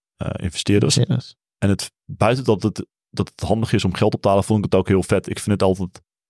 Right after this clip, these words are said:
Speaker 1: het is best wel een rare gedachte dat, kijk, Paul en ik zijn het bedrijf dan begonnen. En ik vind het heel logisch dat, eh, omdat wij ook veel tijd en energie in, eh, investeren, dat we daar iets meer aan overhouden, zeg maar, omdat we ook een groot risico hebben gelopen. Maar uiteindelijk zie ik,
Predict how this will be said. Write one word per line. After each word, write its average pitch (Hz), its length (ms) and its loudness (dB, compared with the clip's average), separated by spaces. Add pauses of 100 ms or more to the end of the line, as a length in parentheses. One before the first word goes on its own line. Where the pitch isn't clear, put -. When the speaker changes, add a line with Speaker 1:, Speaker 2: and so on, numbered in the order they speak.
(160)
Speaker 1:
het - 100 -20
is 95 60 -2
best 113 180 2
wel 113 100 2
een 98 80 2
rare 104 300 2
gedachte 113 640 0
dat, 104 200 0 (300)
kijk, - 220 -4
Paul 104 180 2
en 98 80 -2
ik 101 100 -2
zijn 98 160 0
het 90 100 2
bedrijf 90 240 2
dan 87 120 -2
begonnen. 101 540 0 (560)
En 92 120 -2
ik 90 60 0
vind 101 200 0
het 92 80 4
heel 95 100 4
logisch 98 460 2
dat, - 280 -2
eh, 87 360 2 (260)
omdat 92 260 2
wij 95 120 0
ook - 140 -2
veel 92 240 -4
tijd 90 240 2
en 87 60 0
energie 87 420 0
in, 82 220 -2
eh, - 180 -18 (140)
investeren, - 540 -2
dat - 120 -2
we - 60 -12
daar - 280 0 (560)
iets 113 140 0
meer 110 200 2
aan 101 80 2
overhouden, 92 480 2
zeg 87 140 0
maar, 85 160 2
omdat 85 260 0
we 85 60 -2
ook 92 100 -2
een 87 60 -8
groot 92 200 2
risico 98 280 0
hebben 98 180 0
gelopen. 95 440 2
Maar 92 80 2
uiteindelijk 95 600 0
zie 104 220 2
ik, - 200 -2